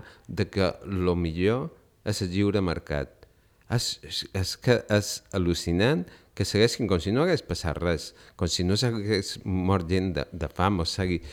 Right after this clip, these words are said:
suïcidat perquè no tenia casa, etcètera. És, és demencial. O, i xerraran també, no hagi mort gent, més gent de la que hagués mort per culpa de les reteades sanitàries. Vos contaré per, per programa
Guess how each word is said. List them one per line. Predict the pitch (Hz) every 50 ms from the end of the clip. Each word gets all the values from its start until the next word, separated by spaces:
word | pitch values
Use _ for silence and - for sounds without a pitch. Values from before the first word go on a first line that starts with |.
| - - - -
suïcidat | - - - 90 78 - - 71 71 85 90 -
perquè | - 82 78 85 -
no | 80 85 82
tenia | 76 - 82 80 80 78 73 -
casa, | 82 87 87 80 80 73 - - - - - -
etcètera. | 67 69 - - 92 82 - 78 73 71 - -
És, | 104 110 113 - - - - - - - - - - _ -
és | 117 110 98
demencial. | 104 90 78 76 73 - - 92 - - -
O, | 85 90 104 120 76 - -
i | -
xerraran | 82 - - - 80 - 76 76 78 80 90 82
també, | - 78 82 76 87 101 110 - - - -
no | 85 82 82 82 85 87
hagi | 87 87 82
mort | 80 78 85 87 87 85 78 76
gent, | 85 87 92 95 95 95 - - - - _
més | - 90 92 95 92 85 85
gent | 90 90 92 92 85 -
de | - 90 82 85 82
la | 82 71
que | - 82 78
hagués | 82 82 82 80 - 92 80 82 92 90 - - - -
mort | 90 85 85 87 90 95 - - - - - - - - -
per | 101 80 -
culpa | - 90 82 - 92 95
de | 92 92 87
les | 80 78 - -
reteades | 80 73 69 - 73 69 71 73 73 65 71 71 - - - - - - - - - - _ - -
sanitàries. | - - - 82 69 67 64 - 78 76 71 67 67 - - - -
Vos | 80 76 - -
contaré | - 69 67 73 73 71 73 - - -
per, | 82 76 -
per | - - - - 80 76
programa | - 78 76 73 71 76 78 80 76